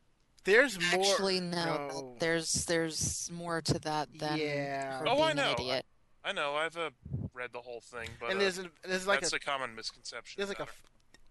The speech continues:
Speaker 1: like, ten-minute video documentary, <laughs> documentary about that.
Speaker 3: She actually settled out of court.
Speaker 1: Yeah.
Speaker 2: Well, she shouldn't have even had to go to court.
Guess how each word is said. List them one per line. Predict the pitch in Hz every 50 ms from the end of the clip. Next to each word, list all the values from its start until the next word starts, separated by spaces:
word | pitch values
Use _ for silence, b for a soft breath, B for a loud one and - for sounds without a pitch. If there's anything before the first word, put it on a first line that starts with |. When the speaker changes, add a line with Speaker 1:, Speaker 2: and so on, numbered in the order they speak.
| - -
Speaker 1:
like, | 165 160 -
ten-minute | - - - 208 202 196 190 175 139 120
video | 139 175 180 185 170
documentary, | 151 - 175 160 - - - 165 156 160 165 160 - - 202 180 - - 180 220 214 - 151 - -
<laughs> | - -
documentary | - 165 170 - - 165 170 170 - 160 151 143
about | 131 135 135 131 123 -
that. | 135 131 131 131 117 - _ _ _ _ _ _ _ _ _ _ _ _ _ _ _ _
Speaker 3:
She | - - 156
actually | 180 208 - - 175 143
settled | - - - 147 143 139 131
out | 131 123 120
of | 120 -
court. | - - 147 139 120 101 _ _ _ _ - _ _ _ _ _ _ _ - - 165
Speaker 1:
Yeah. | 151 147 139 139 139 139 135 123 - _ - - - - - - - - _ _ _ _ _ _ _ _ - _ - - - - - - - _ _ _ _ _ _ - _ - - - - - B B B B B B B B B B B B B B B _ - - _ - -
Speaker 2:
Well, | 180 170 170 165
she | 165 - -
shouldn't | 170 - - - - 202 - -
have | 180 175 170
even | 175 175 170 156
had | 165 160 151
to | - 151
go | 151 170 160 160
to | 156 147
court. | - - 139 135 131 135 -